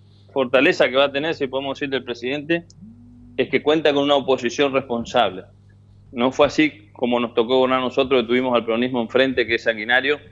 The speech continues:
y nos hizo la vida imposible para, para echarnos del poder. Yo creo que, eh, va a encontrar en la oposición, en el Congreso y en el Senado, eh, apoyo para la gobernabilidad, pero va a depender de ellos. Ellos son los que gobiernan, ellos son los que tienen las riendas,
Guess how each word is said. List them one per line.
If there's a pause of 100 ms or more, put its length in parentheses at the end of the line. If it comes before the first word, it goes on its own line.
(540)
y
nos
hizo
la
vida
imposible
para,
para
echarnos
del
poder. (480)
Yo
creo
que,
eh,
va
a
encontrar
en
la
oposición, (120)
en
el
Congreso
y
en
el
Senado,
eh,
apoyo (100)
para
la
gobernabilidad, (520)
pero
va
a
depender
de
ellos.
Ellos
son
los
que
gobiernan,
ellos
son
los
que
tienen
las
riendas,